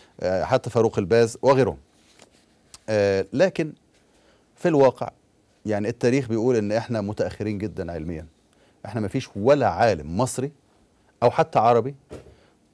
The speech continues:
آه، فاز بأي جائزة، آه، ب-، خصوصًا جائزة نوبل في أي مجال علمي، آه، عن أبحاث، آه، قام بها داخل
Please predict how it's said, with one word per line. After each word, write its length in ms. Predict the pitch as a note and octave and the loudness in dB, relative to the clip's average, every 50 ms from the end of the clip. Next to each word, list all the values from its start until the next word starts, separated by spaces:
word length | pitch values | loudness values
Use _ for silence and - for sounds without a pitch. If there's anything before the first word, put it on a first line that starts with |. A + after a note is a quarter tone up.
| _ | _
آه، 240 | G2+ G2+ G2 G2 F#2+ | -4 -2 0 0 -2
فاز 360 | F#2 - - D3 C#3+ B2+ G#2+ | -2 0 4 4 4 4 4
بأي 440 | A2 G2 F#2+ G#2+ - C3+ C3 A#2+ A2+ | 0 -2 -2 0 0 2 2 2 0
جائزة، 500 | F#2 G#2+ G#2 G2 - B2+ A2+ G#2+ G#2+ F#2 | 0 -2 -2 -2 -2 -4 -4 -2 -4 -4
آه، 220 | F2 - - F#2+ G2 | -4 -6 -6 -6 -4
ب-، 200 | F2+ F#2 G#2+ - | -4 -6 -8 -8
خصوصًا 420 | - - - - D3+ D3 - C#3 | -12 -12 -4 -2 0 0 0 0
جائزة 260 | A#2 B2+ C3 B2 C3 - | 0 0 0 0 0 -2
نوبل 240 | - C3+ A2+ D#2+ - - _ _ _ _ _ _ _ _ _ _ _ _ | 0 0 0 -2 -4 -10 _ _ _ _ _ _ _ _ _ _ _ _
في 200 | - - A2+ - | -8 -6 -2 2
أي 160 | D3+ E3+ D#3 | 2 2 2
مجال 280 | C3 B2+ A#2 C3+ C3+ B2+ | 2 4 4 4 6 6
علمي، 340 | A#2+ B2+ C3 C3 C#3+ D#3+ D#3+ _ _ _ _ _ _ _ _ _ _ _ _ _ _ _ _ _ _ _ - | 4 4 2 0 -4 -8 -12 _ _ _ _ _ _ _ _ _ _ _ _ _ _ _ _ _ _ _ -6
آه، 180 | - G#2 G#2+ G#2 | -2 0 0 2
عن 240 | G2 C3 E3 F3 - | 4 2 2 2 0
أبحاث، 480 | B2+ A#2 - - - C#3 C#3+ D3 C#3 - - - _ _ _ _ - | -2 -4 -4 -2 -2 0 0 0 -2 -8 -16 -20 _ _ _ _ -2
آه، 160 | G#2 G#2+ G#2+ | -2 -2 -2
قام 420 | G#2+ - - D#3 D#3 C#3 B2 A2+ | -2 0 2 4 4 4 4 2
بها 300 | G#2 G#2+ C#3 C#3+ C#3+ C3+ | 0 0 0 0 2 0
داخل 600 | A2 F#2+ G#2 C3+ D#3+ D#3+ - - A2+ F#2+ E2 D#2 | 0 2 4 4 4 4 2 0 -6 -6 -6 -10